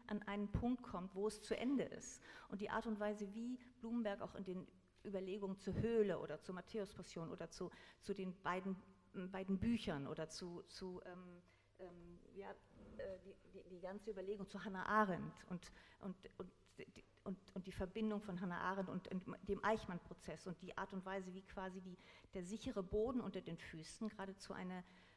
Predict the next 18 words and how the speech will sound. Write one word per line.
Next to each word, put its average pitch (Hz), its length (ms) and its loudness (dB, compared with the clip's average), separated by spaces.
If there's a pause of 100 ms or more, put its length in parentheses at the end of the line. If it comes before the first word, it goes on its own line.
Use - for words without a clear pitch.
(120)
eine, 180 540 -6
ähm, 180 280 -6
Absage 175 640 0
ist - 420 -8
an 190 160 -2
die, 196 340 -6
an 185 160 -2
dieses 196 500 -6
Moment 190 360 0
einer 185 300 -2 (160)
passionierten, 196 920 0 (320)
unendlichen, 190 960 0 (560)
ähm, 185 560 -2 (120)
Vertrautheit 196 880 2
mit, 190 140 0 (960)
mit, 202 160 -8 (460)
mit 190 160 -4 (220)
Unvertrauten. 220 760 -2